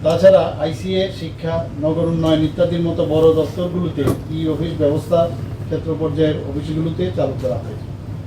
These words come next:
এটা এই প্রযুক্তিকে ব্যবহার করে কিভাবে যে ট্রান্সপারেন্সির একটা সরকার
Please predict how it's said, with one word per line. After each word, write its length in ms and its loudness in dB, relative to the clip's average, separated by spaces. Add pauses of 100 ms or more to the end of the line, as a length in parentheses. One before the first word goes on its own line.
(800)
এটা 420 2 (840)
এই 140 -4
প্রযুক্তিকে 600 4
ব্যবহার 380 6
করে 320 2
কিভাবে 400 2 (880)
যে 140 -6
ট্রান্সপারেন্সির 800 2
একটা 200 0
সরকার 360 2